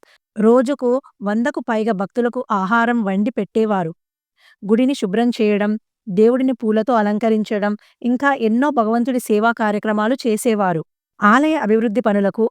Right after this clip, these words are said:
ఆలయ కార్యక్రమాలకు డబ్బు అందించాలి అనే మంచి ఉద్దేశంతో మరలా తన కెరీర్‌ని సాగించారు. తన సంపాదనలో, ఆస్తిలో సగభాగం పైన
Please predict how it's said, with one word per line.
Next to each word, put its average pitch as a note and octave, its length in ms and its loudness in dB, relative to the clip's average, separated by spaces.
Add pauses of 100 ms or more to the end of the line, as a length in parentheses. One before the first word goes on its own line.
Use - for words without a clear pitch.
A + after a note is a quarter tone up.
ఆలయ G#3+ 340 0
కార్యక్రమాలకు G#3+ 720 -2
డబ్బు F3+ 380 0
అందించాలి G#3 640 0
అనే G#3 140 0
మంచి G3+ 340 -2
ఉద్దేశంతో G#3 640 0 (360)
మరలా G#3 300 2
తన A#3 200 0
కెరీర్‌ని G#3 480 0
సాగించారు. G3 680 -2 (320)
తన A#3 160 6
సంపాదనలో, A3 800 2 (280)
ఆస్తిలో G#3+ 540 0 (240)
సగభాగం A#3 640 2
పైన G#3+ 400 0